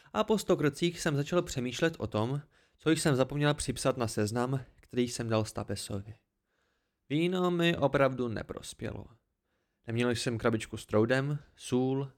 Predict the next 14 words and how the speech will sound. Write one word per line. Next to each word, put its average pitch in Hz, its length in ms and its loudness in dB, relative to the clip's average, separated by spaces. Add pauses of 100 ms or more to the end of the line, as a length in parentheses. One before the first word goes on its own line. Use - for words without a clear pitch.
(600)
ani 170 260 2
nůž. - 440 -6 (720)
Má 107 260 0
loutna. 131 560 -2 (880)
Nevyzvedl 180 400 4
jsem 208 300 2
si 208 140 -2
ji 214 60 4
od 180 120 4
loutnaře, 139 520 2
který 120 280 -2
mi 127 120 -2
opravoval 123 440 2
kolíček. 131 640 -6